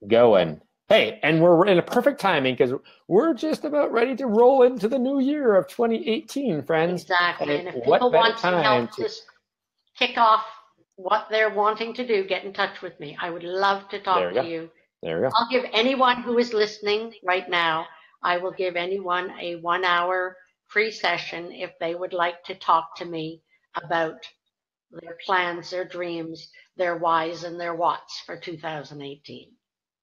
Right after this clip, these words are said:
Speaker 1: All right. Thank you so much, Heather.
Speaker 2: Thank you.
Speaker 1: Been so much fun. And, uh,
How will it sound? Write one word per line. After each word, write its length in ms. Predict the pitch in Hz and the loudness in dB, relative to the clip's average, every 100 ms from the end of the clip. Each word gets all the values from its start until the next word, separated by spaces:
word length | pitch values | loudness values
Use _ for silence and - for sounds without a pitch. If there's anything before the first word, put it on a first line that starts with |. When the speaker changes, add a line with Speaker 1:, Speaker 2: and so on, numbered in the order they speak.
| - - | -18 -10
Speaker 1:
All 100 | - | 2
right. 180 | 101 95 - | 4 4 0
Thank 200 | 98 233 | 0 2
you 80 | |
so 180 | - 233 | 6 6
much, 220 | 220 214 | 6 4
Heather. 320 | 196 214 220 220 - - | 6 6 6 4 -8 -8
Speaker 2:
Thank 340 | 220 202 208 202 | -4 -4 -4 -4
you. 260 | 190 170 - _ _ - | -4 -4 -12 _ _ 2
Speaker 1:
Been 160 | 220 | 4
so 180 | 208 196 185 | 4 4 4
much 160 | 175 | 2
fun. 360 | - 147 147 147 - | 4 4 4 -2 -2
And, 300 | 139 131 123 | 0 0 2
uh, 300 | 117 98 | 2 2